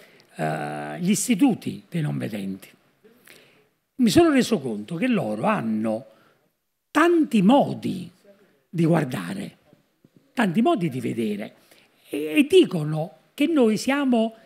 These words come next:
distratti dalla vista. Cioè la vista è un elemento di distrazione. Noi attorno alla vista e sulla base della vista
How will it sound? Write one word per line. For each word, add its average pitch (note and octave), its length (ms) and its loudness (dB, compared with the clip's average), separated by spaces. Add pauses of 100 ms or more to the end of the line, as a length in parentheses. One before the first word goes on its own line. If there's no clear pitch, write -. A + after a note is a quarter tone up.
(120)
distratti F#3 760 -4
dalla A2 200 -8
vista. - 460 -12 (960)
Cioè - 160 0
la A#3+ 120 4
vista F#3+ 400 0
è G#3+ 120 -2
un F#3 140 -2
elemento A3+ 400 -2
di G3 120 -2
distrazione. F#3 720 -6 (300)
Noi A#3+ 340 4
attorno D4+ 540 2
alla G3 180 4
vista - 460 -6
e - 80 -10
sulla G3 300 -4
base A#3+ 320 -4
della F#3 200 -2
vista C3+ 460 -10